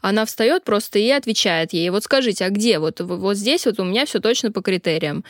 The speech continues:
Вот, э, тут у меня всё хорошо. И я вообще-то там успеваю готовиться». Если там учительница говорила, что подготовку начали слишком поздно. Но это не работало. Она просто говорила ей: «Ну, выйди из класса, если такая умная». Или что-нибудь типа того.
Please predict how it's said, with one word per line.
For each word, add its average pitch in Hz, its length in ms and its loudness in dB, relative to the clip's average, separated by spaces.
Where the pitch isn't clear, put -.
Вот, 196 200 2
э, 208 300 2
тут 302 180 0
у 240 60 2
меня 214 180 2
всё - 180 -2
хорошо. 190 640 -2
И 185 520 0
я 226 200 0
вообще-то 226 380 -2
там 180 160 -2
успеваю 196 420 0
готовиться». 180 720 -4
Если 180 300 -4
там 175 140 -4
учительница 202 440 -4
говорила, 190 380 2
что 185 280 -2
подготовку 202 540 0
начали 190 280 0
слишком 190 380 -2
поздно. 175 440 -2
Но 220 160 0
это 269 160 0
не 262 100 2
работало. - 540 -2
Она 202 180 2
просто 220 340 0
говорила 190 340 2
ей: 185 140 2
«Ну, 254 200 2
выйди 208 420 2
из 175 100 -2
класса, - 320 -4
если - 100 -10
такая - 260 -6
умная». 160 420 -4
Или 185 160 -2
что-нибудь 185 340 -2
типа - 200 -6
того. 175 340 -2